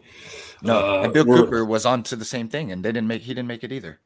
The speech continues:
Speaker 2: Yeah, he was gone. I mean, I think nine eleven happened. He was dead within six months of nine eleven, if I remember correctly.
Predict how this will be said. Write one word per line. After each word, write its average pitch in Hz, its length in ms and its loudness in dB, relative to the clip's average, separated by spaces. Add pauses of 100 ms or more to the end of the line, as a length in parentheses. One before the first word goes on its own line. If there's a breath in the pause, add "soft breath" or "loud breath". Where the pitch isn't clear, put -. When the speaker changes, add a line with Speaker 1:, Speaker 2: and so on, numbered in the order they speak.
Speaker 2:
Yeah, 147 280 6
he 165 120 6
was 220 180 6
gone. 160 340 8
I 139 60 4
mean, 131 240 8
I 139 80 6
think 147 160 4
nine 151 160 6
eleven 147 300 8
happened. 143 400 4
He 135 140 0
was 131 160 0
dead 127 240 6
within 113 360 0
six - 260 -8
months 160 280 0
of 101 80 -8
nine 110 180 0
eleven, 117 280 2
if 90 140 -8
I 107 60 -4
remember 110 380 -2
correctly. 98 440 -6